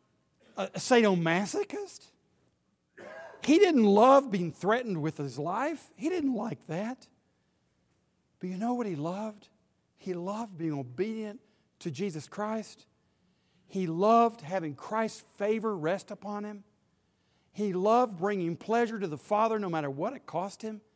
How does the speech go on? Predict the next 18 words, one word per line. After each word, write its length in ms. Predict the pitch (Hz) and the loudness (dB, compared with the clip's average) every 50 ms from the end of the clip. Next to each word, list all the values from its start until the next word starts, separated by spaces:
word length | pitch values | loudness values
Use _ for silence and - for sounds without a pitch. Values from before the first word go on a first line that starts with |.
| _ _ _ _ _ _ _ _ | _ _ _ _ _ _ _ _
That 120 | 220 233 | -6 -6
was 120 | 214 180 - | -6 -6 -10
his 100 | 202 - | -12 -12
chief 360 | - - - 220 214 - _ | -10 -6 -4 -4 -6 -6 _
delight. 560 | 226 214 214 226 233 226 208 - - _ - _ _ _ _ _ _ _ _ _ _ _ | -10 -8 -8 -8 -10 -12 -14 -16 -20 _ -20 _ _ _ _ _ _ _ _ _ _ _
And 80 | 214 196 | -6 -4
he 80 | 208 | -4
radiated. 880 | 202 180 202 262 269 285 294 302 277 190 156 147 131 120 - - _ _ _ _ _ _ _ _ _ _ _ _ _ _ _ _ _ _ _ _ _ _ _ _ _ | -2 -2 0 4 4 4 4 2 -2 -2 -4 -4 -6 -8 -12 -16 _ _ _ _ _ _ _ _ _ _ _ _ _ _ _ _ _ _ _ _ _ _ _ _ _
Now, 140 | 190 196 202 | -2 -2 0
the 100 | 180 175 | 0 -2
reason 420 | 175 214 277 339 381 277 269 220 | -4 -6 -8 -8 -8 -8 -8 -6
Luke 300 | 190 185 196 214 220 190 | -2 2 2 2 0 0
mentions 600 | 196 160 165 190 220 208 - 143 123 117 117 - | -4 -4 -2 -4 -4 -6 -8 -12 -14 -14 -16 -20
it 240 | - - _ - - _ _ _ _ _ _ _ _ _ _ _ _ _ _ _ _ _ _ _ _ - | -20 -20 _ -20 -20 _ _ _ _ _ _ _ _ _ _ _ _ _ _ _ _ _ _ _ _ -2
is 180 | 185 185 147 | -2 -2 0
because 960 | - 175 160 - - - - - 277 277 240 170 143 131 135 143 143 - - _ _ | -2 -4 -4 -4 -8 -14 -8 -6 -4 -2 0 0 -2 -2 -4 -8 -10 -12 -20 _ _
you 180 | - 165 185 185 | -8 -6 -4 -2
remember 640 | 175 170 156 160 180 247 294 285 202 135 113 | -2 -2 -2 -2 -4 -2 -2 -2 -2 -4 -8